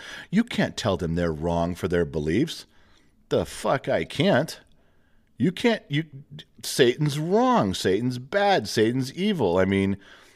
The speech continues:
I'm not just, I'm not just getting upset because I don't like the San Francisco Giants. They're a baseball team.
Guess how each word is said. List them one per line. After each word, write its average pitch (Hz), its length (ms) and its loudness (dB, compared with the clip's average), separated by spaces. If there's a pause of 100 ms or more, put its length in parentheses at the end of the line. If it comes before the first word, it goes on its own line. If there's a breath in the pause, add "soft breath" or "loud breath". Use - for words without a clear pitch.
(140 loud breath)
I'm 139 120 -2
not 160 240 2
just, 127 280 0 (180)
I'm 135 180 2
not 143 240 2
just 117 300 0 (440)
getting 123 300 4
upset 101 400 0
because 101 240 0
I 104 40 4
don't 107 160 2
like 101 180 2
the 85 100 -6
San 104 240 -2
Francisco 95 520 0
Giants. 110 500 0
They're 165 140 -6
a 151 40 -4
baseball 135 520 2
team. 67 340 -6